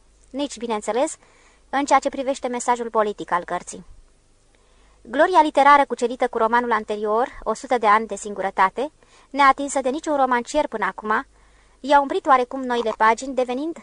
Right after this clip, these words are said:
incomodă pentru tot ceea ce scrie. Invizibile, mecanismele criticii literare au rămas deschise într-o stare de alarmă permanentă, măsurându-i cu grijă și furie fiecare pagină nouă, fiecare cuvânt, comparând totul cu capodopera și situându-l de fiecare dată sub valoarea acesteia.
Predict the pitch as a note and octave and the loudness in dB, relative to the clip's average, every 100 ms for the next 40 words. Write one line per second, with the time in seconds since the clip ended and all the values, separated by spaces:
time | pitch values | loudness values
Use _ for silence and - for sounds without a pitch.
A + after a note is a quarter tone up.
0 | - - C4+ C4+ C#4 D#4 D#4 C4+ B3+ D4+ | -16 -12 -2 0 2 0 0 -4 -4 -6
1 | - B3+ A#3+ - F#3+ F3 F#3 - _ _ | -2 -2 -2 -8 -10 -10 -10 -16 _ _
2 | _ _ _ _ _ _ _ _ _ _ | _ _ _ _ _ _ _ _ _ _
3 | _ _ C4 C#4 C4+ D4 D#4 F#4 D#4 C#4 | _ _ -6 -4 -4 -4 -2 0 0 4
4 | C4 C#4+ C#4+ C4 B3 D4+ C#4+ B3+ A3+ G#3+ | 2 2 -2 -2 -2 -6 -6 -8 -2 2
5 | A3 B3+ C#4+ A#3 A3+ A3+ G#3 - A#3+ C#4 | 4 4 4 2 -2 -4 -8 -8 -10 -4
6 | C#4+ B3+ A3 - C4 B3 A3+ G#3+ A#3 A3+ | -4 -2 -6 2 4 4 2 4 4 2
7 | G#3 G#3+ G3+ G3 G3 A3 D4+ - _ _ | -4 -4 -2 -4 -6 -4 -6 -6 _ _
8 | _ C4 C#4+ C#4 C#4+ C#4 B3 A#3 A#3+ C#4+ | _ -2 -2 0 -4 -4 -6 -6 -4 -2
9 | C#4 B3 - C4+ D4 C#4 C4+ B3+ A#3 A#3 | -2 -2 -6 -4 -2 -2 -2 0 0 4
10 | B3 A#3+ A3+ G#3+ A3 B3+ - A3+ G#3+ G#3+ | 2 2 -4 -2 0 0 -2 -2 0 -2
11 | G3 G3 A#3+ D4+ - _ _ _ _ _ | -6 -6 -6 -6 -14 _ _ _ _ _
12 | C#4 C4+ C4 C#4 C#4+ C4+ D#4 D4 B3 A3+ | 0 4 4 4 0 -2 -2 -6 0 2
13 | A3 G#3 A#3+ C4+ C4+ - A#3+ A#3+ A#3+ B3+ | 2 0 -2 0 -2 -2 -8 -8 -8 -8
14 | A3+ G#3 A3 A3 G3+ G3 B3 A3 - A#3 | -6 -6 -6 -4 -4 -2 -2 -4 -10 -4
15 | G3 F#3 G#3+ G#3 - G3+ F#3 - F3 F3+ | -2 2 2 0 -6 -8 -10 -12 -12 -12